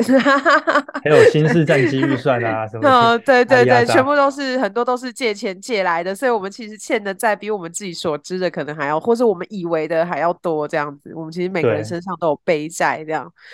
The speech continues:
Speaker 2: 对。
Speaker 1: 嗯，
Speaker 2: 没错，没错。
Speaker 1: 那
Speaker 2: 嗯。
Speaker 1: 在最后请问奇伦一个问题，有没有一些学者专家除了还债以外，他们有建议拿来做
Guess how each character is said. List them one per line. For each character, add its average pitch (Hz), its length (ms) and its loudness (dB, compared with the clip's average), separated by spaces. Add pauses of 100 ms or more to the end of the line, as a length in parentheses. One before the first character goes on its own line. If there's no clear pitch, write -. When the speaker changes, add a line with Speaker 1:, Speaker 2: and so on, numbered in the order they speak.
(160)
Speaker 2:
对。 247 80 -10
Speaker 1:
嗯， 220 80 -6
Speaker 2:
没 113 80 -4
错， 127 140 -2
没 117 60 -2
错。 104 100 -8
Speaker 1:
那 415 120 6 (400)
Speaker 2:
嗯。 120 200 -14
Speaker 1:
在 392 200 4 (120)
最 370 280 6
后 381 200 6
请 208 280 -4
问 294 160 2
奇 226 240 -4
伦 208 160 2
一 214 60 -8
个 208 100 0
问 254 200 2
题， 214 140 -12
有 180 100 0
没 226 100 -4
有 320 100 4
一 285 60 -2
些 311 140 -4
学 220 240 -6
者 226 100 -4
专 202 260 -8
家 202 240 -4
除 240 200 -4
了 285 100 4
还 214 260 0
债 277 240 4
以 202 40 0
外， 226 160 2
他 254 100 -8
们 240 100 -8
有 170 80 -6
建 208 260 -6
议 208 80 -10
拿 180 120 -2
来 165 100 -4
做 190 240 -2